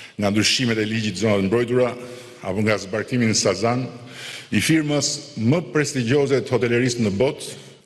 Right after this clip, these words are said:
Aman Hotels and Resorts, e cila ka ndërtuar një duzinë strukturash në zona prallore të unescos në Azi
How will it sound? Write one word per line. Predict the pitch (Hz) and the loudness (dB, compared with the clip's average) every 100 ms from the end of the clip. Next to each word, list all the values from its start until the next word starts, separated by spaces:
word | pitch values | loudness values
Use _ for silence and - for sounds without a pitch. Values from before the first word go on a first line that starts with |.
| - | -2
Aman | 107 117 110 | 2 2 2
Hotels | 104 117 98 | 0 0 0
and | 95 | -2
Resorts, | 90 87 143 156 - - - - - - - - - | 0 0 0 -2 -8 -16 -18 -16 -14 -14 -16 -8 -2
e | 113 | 0
cila | - 220 208 165 160 175 - - - - - _ _ _ | 0 0 2 2 0 -6 -14 -18 -20 -20 -20 _ _ _
ka | 110 | -4
ndërtuar | 110 117 113 160 117 110 110 - - - - - - | 0 0 2 4 4 2 -2 -12 -16 -16 -16 -16 -4
një | 107 | -2
duzinë | 101 110 104 160 175 | 2 2 4 2 2
strukturash | 131 - 120 123 160 170 117 85 - - - - - - _ _ _ _ | -2 -2 -2 0 2 4 4 0 -4 -4 -8 -12 -20 -20 _ _ _ _
në | 98 95 | -4 0
zona | 85 131 135 131 - | 0 0 0 -2 -4
prallore | - 131 131 139 127 104 - - | -2 2 4 6 6 4 -2 0
të | 160 | 4
unescos | 143 139 147 - - 92 - - - - - - - - - _ | 6 4 2 -2 -4 -2 -2 -2 -8 -18 -20 -20 -20 -20 -20 _
në | 104 110 | 0 2
Azi | 107 95 165 | 2 0 0